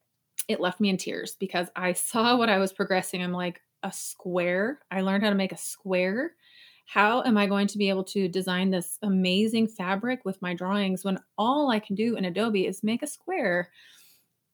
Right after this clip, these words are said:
And so, yeah, two thousand eighteen, I took my first course where I really was like, "Aha, this is how we do this." Two thousand eighteen to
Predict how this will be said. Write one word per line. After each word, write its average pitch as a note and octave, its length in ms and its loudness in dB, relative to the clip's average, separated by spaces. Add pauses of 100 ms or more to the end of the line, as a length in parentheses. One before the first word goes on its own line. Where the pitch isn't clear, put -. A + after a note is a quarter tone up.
(140)
And G#3 580 6 (480)
so, G#3 560 6
yeah, - 240 -4
two - 180 0
thousand C4 320 6
eighteen, G#3+ 380 2
I F#3 80 0
took - 160 -6
my F3+ 80 -2
first G#3 360 -4
course F3+ 400 2
where F#3 120 0
I F3+ 60 0
really G3 300 2
was F#3+ 140 0
like, F#3 300 -4
"Aha, F#3 640 -2 (240)
this A#3+ 400 -2
is F#3 160 -8
how - 300 -8
we - 180 -2
do C4 160 2
this." - 360 -12 (1500)
Two B3 100 -2
thousand B3 260 2
eighteen A3+ 340 2
to G#3 120 -4